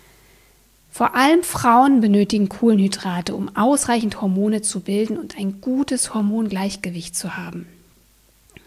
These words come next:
Das ist nochmal wichtiger als bei den Männern, weil wir eben, ja, Zyklushormone bilden, Sexualhormone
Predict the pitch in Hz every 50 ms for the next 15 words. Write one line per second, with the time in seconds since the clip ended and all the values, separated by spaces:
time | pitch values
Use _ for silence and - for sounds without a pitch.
0 | _ _ - - 185 180 202 208 - 214 247 269 262 247 233 214 190 180 190 214
1 | 277 285 - - 269 233 226 226 196 226 233 - - - 214 202 196 196 196 196
2 | 208 233 240 226 202 185 185 190 208 233 247 240 226 214 - - 214 214 208 220
3 | 214 208 - - - - - - - - - - 220 214 196 190 190 - - -
4 | - - - _ _ _ - - - 285 277 - - 254 240 226 - - - 233
5 | 220 208 208 214 214 214 208 202 214 202 196 202 202 208 202 196 196 214 202 -
6 | - - 220 208 202 214 226 240 220 220 226 220 208 202 202 208 214 208 208 214
7 | 208 208